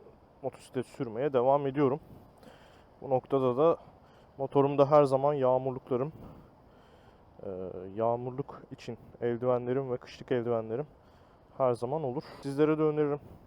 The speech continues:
Aslında her zaman yanımızda bulunması gereken bir ekipman yağmurluk. Ayrıca uzun yola çıktığınızda rüzgar kesmesi açısından da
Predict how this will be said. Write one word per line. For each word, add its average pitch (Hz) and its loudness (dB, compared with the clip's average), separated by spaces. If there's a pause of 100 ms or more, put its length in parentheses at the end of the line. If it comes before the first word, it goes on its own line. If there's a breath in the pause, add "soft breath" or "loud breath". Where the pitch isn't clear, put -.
(180)
Aslında 120 -4
her 127 2
zaman 117 -6 (260)
yanımızda 113 -6
bulunması 117 -10
gereken 117 -4
bir - -6 (840 soft breath)
ekipman 147 0 (200)
yağmurluk. 110 -6 (200)
Ayrıca 131 2 (180)
uzun 123 -8
yola 139 0
çıktığınızda 120 -6 (580 loud breath)
rüzgar 139 4
kesmesi 131 -2
açısından 131 0
da 190 6